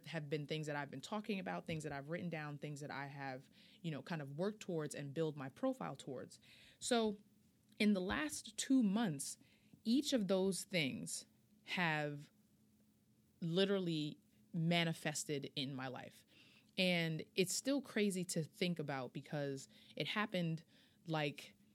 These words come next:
it's, was seemingly random. And then I have realized that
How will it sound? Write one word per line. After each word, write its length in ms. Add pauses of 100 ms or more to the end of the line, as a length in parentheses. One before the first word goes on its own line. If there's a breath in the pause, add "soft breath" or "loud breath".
(180)
it's, 320
was 140
seemingly 520
random. 600
And 260
then 380
I 140
have 220
realized 600
that 280